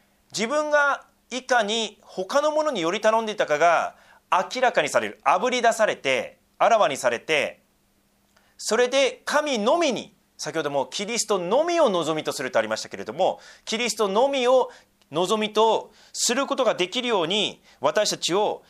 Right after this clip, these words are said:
導いてくださるんですね。で、以前実は、えー、日本語を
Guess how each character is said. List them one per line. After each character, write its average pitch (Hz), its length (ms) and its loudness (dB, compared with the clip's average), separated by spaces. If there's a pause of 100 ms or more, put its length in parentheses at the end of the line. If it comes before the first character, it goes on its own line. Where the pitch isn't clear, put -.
(140)
導 226 460 -2
い 170 60 -6
て 147 480 -2 (920)
く - 120 -8
だ 175 100 2
さ 175 120 2
る 131 100 -6
ん 90 40 -18
で 82 80 -14
す - 120 -14
ね。 90 300 -10 (4000)
で、 165 140 -18
以 240 100 0
前 196 200 0
実 151 260 -6
は、 131 320 2 (380)
え 110 140 -8
ー、 107 60 -10
日 139 80 -4
本 220 280 0
語 202 240 2
を 190 100 -4